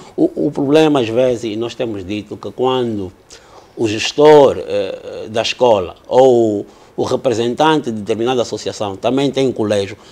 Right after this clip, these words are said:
certamente há de defender sempre os colégios. O problema está aí, o problema, mais do que isso, estamos a olhar para aqueles que têm alguma obrigação.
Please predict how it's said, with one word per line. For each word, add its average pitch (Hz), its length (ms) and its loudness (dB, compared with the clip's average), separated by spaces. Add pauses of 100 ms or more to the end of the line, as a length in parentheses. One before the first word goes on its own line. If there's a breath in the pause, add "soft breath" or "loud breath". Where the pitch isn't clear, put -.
certamente 147 680 0
há 160 120 4
de 123 80 -8
defender 127 480 -4
sempre 160 520 -2 (220)
os 127 140 -6
colégios. 117 580 0 (240 soft breath)
O 117 60 -8
problema 170 300 6
está - 180 0
aí, 165 280 8
o 139 60 0
problema, 170 440 0 (140 loud breath)
mais 175 400 6
do 135 140 -2
que 127 140 -4
isso, 160 400 2 (180 loud breath)
estamos 170 380 2
a - 20 2
olhar 139 300 6
para 127 140 -2
aqueles 143 360 2
que - 140 -8
têm 147 180 0
alguma 143 420 2
obrigação. 110 600 -2